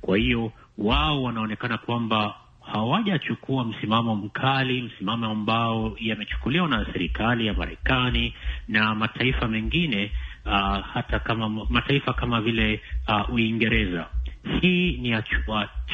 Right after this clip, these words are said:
chanya na ni nafasi ambapo inafai ku, ku, ku, ku, ku, watu kui-, kuikumbatia, kwa kuwa mapigano yatakapotokea, vita itakapoanza,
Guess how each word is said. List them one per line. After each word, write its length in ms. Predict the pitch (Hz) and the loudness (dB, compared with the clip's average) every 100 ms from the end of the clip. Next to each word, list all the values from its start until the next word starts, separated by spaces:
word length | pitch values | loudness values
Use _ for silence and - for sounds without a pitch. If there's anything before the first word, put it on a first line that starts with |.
| 147 | 2
chanya 520 | 143 123 95 95 110 101 | 2 0 0 -2 -2 -4
na 240 | 104 101 | -2 -2
ni 100 | 98 | -2
nafasi 440 | 101 - 202 - 127 | -6 0 0 2 0
ambapo 520 | 110 107 - 101 - - - - | 0 0 0 0 -2 -12 -14 -4
inafai 720 | 110 110 - 127 123 120 113 | 0 0 2 2 2 0 -2
ku, 500 | - 120 117 113 113 - | -4 -2 0 0 -2 -8
ku, 160 | - 120 | -6 -6
ku, 220 | - 123 | -2 -4
ku, 220 | - 131 127 | 2 2 2
ku, 240 | - 123 123 | -2 0 2
watu 440 | 147 - - 131 | 2 0 -4 -4
kui-, 520 | 113 - 123 117 113 113 | -4 -2 0 2 0 -2
kuikumbatia, 880 | - 123 - 127 123 123 - 135 90 | 0 0 2 0 2 0 2 2 2
kwa 140 | - 107 | -2 -2
kuwa 340 | 127 117 107 - - - - - 104 | 2 2 0 -4 -18 -6 -6 -4 0
mapigano 800 | 107 - 123 143 170 175 156 127 | 0 2 2 4 4 2 -2 0
yatakapotokea, 1080 | 120 127 - 139 - - 113 - 110 87 | -2 -2 -2 0 -2 -4 -4 -2 0 0
vita 380 | 82 95 143 - | 0 0 0 -2
itakapoanza, 1120 | 131 117 - 113 120 117 165 151 95 90 92 | -2 -2 -2 -4 -2 0 2 2 0 -2 -2